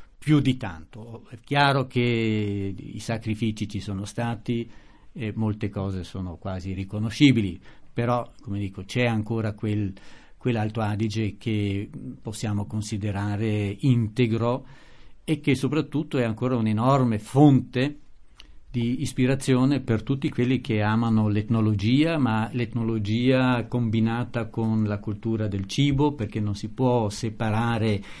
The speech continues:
i costumi, le tradizioni, eh, i, le danze, la musica da tutto quello che è questa, diciamo, questa realtà. Ed è una realtà che,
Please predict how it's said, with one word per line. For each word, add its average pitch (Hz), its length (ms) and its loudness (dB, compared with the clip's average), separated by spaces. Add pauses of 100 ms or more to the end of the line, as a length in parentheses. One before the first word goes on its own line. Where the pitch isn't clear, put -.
(120)
i 139 120 0
costumi, 131 840 4 (280)
le 123 160 2
tradizioni, 113 1080 4 (500)
eh, 107 800 2
i, 131 160 6
le 123 160 4
danze, 117 600 4
la 120 140 4
musica 131 800 8
da 123 180 2
tutto 139 300 -2
quello 123 260 2
che 117 300 -2
è 120 260 -6
questa, 107 600 0
diciamo, 101 360 -2
questa 107 300 -4
realtà. 98 500 -4 (100)
Ed 123 180 -2
è 143 60 6
una 170 200 6
realtà 120 460 4
che, 110 340 2